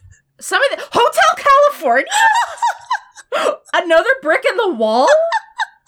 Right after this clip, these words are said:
I don't understand some of these, but they're really funny. What's Up Danger from Spider-Verse is on here? Why? Why?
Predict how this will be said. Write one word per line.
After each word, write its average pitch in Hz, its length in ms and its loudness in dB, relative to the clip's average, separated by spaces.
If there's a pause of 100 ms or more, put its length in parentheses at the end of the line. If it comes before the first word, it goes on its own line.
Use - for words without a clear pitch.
(440)
I 427 220 -4
don't 427 400 -2
understand 381 720 -2
some - 260 -4
of 254 100 -2
these, 220 320 -8
but 330 140 -10
they're 403 120 -4
really 381 440 0
funny. 381 800 -8 (1300)
What's 392 300 -6
Up 554 140 0 (120)
Danger 508 440 -4 (120)
from 587 160 -2
Spider-Verse - 1160 -6 (140)
is - 140 -10
on - 140 -4 (300)
here? 539 1300 -12
Why? 359 960 -2 (640)
Why? 294 760 -4